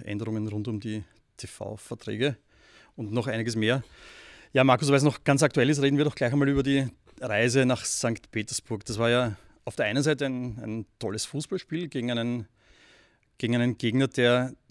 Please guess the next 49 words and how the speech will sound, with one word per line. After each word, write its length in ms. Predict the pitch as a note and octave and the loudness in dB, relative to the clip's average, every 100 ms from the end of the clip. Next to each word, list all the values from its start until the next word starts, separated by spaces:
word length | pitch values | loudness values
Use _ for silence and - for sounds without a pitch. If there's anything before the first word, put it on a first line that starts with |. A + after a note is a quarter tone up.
| _ - | _ -8
das 200 | C3 - | -4 -4
sicher 220 | C#3 - | -2 0
nicht 260 | D3 C#3 - | 0 -2 -4
gerne 240 | A2+ A#2+ | -2 -2
verloren 340 | C3 C3+ B2+ C#3+ | -2 -2 -2 -2
hat 80 | D3 | -2
und 140 | C3 | -2
sicher 180 | B2+ B2+ | -2 -2
nicht 220 | B2+ - | -2 0
nur 80 | B2+ | 0
aus 100 | - | 2
Höflichkeit 460 | A#2 D3+ - A#2 | 0 0 -2 -4
verloren 320 | - A2+ A2+ C3 | -4 -4 -2 -4
hat. 260 | F3 - - _ - - - _ _ | -6 -12 -20 _ -20 -20 -20 _ _
Und 180 | - A2 | -4 -4
ihr 200 | - C3 | -4 -2
betont 260 | C#3 C#3+ C#3+ | 0 0 2
aber 120 | C#3 | 2
auch 80 | C3+ | 2
immer 220 | C3 C#3+ | 2 2
wieder, 140 | C3+ C#3+ | 2 0
dass 200 | C3+ B2+ | -2 -4
es 100 | - | 0
da 100 | B2 | 2
ja 280 | B2+ B2+ | 2 2
auch 200 | - - - _ - | -4 -10 -18 _ -4
hinter 220 | C#3+ C#3+ | -2 -2
den 140 | C3+ | -2
Kulissen, 520 | - A#2 A#2+ A#2 G#2+ | -2 -2 -2 -4 -4
äh, 400 | - G2 G2 G#2 - - | -4 -4 -4 -4 -10 -10
ganz 240 | G#2+ - | -8 -6
wichtige 260 | A#2 - G#2+ | -8 -8 -8
Zusammenarbeit 680 | A2+ G2 G#2+ A#2 G2+ G#2 A2 | -8 -8 -8 -8 -10 -10 -12
entstanden 600 | A2 - - F#2 G2+ B2+ | -16 -16 -12 -10 -8 -8
ist. 220 | C3 - - - - | -8 -12 -18 -20 -10
Was 120 | - A2+ | -2 0
war 80 | |
denn 80 | C3 | 0
für 80 | D3+ | -2
dich 160 | C3+ - | -6 -4
der 160 | B2+ | -4
wichtigste 340 | C3+ - - B2 | -6 -10 -10 -10
Aspekt 320 | - A2 - | -8 -10 -8
an 60 | |
dieser 240 | G#2+ G#2+ G#2 | -8 -6 -6
Reise 200 | G2+ G#2 | -6 -8
nach 140 | G2+ - | -12 -14
Sankt 240 | - G#2+ | -12 -10
Petersburg? 420 | G#2 G2+ - G#2+ | -12 -12 -14 -16